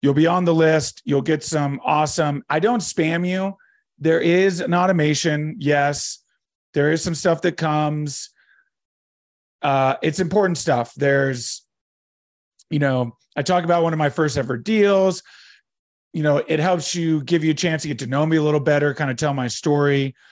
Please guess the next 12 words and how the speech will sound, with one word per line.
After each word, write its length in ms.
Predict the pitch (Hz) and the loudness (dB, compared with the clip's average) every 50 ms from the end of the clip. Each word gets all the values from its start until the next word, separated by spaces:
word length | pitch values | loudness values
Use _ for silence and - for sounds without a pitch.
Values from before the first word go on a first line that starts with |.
| - - - _ _ _ _ _ _ _ _ _ _ - | -20 -20 -20 _ _ _ _ _ _ _ _ _ _ -6
And, 420 | - 147 143 143 143 139 139 131 | -2 0 0 0 0 0 0 0
uh, 100 | 143 143 - | 0 0 0
I'm 140 | 147 151 | 0 -2
gonna 200 | 147 180 190 185 | 0 0 0 0
work 360 | 165 147 143 151 156 151 151 165 | 0 0 2 2 0 0 0 0
on 320 | 151 147 143 143 139 131 | 0 2 2 0 -2 -2
getting 400 | 113 151 139 139 139 135 131 127 | -2 0 0 0 0 0 -2 -2
that, 540 | 123 131 127 127 127 127 135 - _ - - - - _ _ _ _ _ _ _ _ _ _ _ _ - | -2 0 0 0 0 0 -2 -4 _ -12 -14 -14 -16 _ _ _ _ _ _ _ _ _ _ _ _ -6
uh, 240 | - 135 131 127 127 | -2 0 0 0 -2
dialed 500 | 127 123 135 135 131 131 135 135 135 127 | -2 -2 0 0 2 2 2 0 0 0
as 180 | 131 123 110 | -2 -4 -6
well. 600 | 113 117 123 127 127 123 131 139 143 156 156 - | -6 -4 -2 0 0 2 2 2 0 -2 -4 -8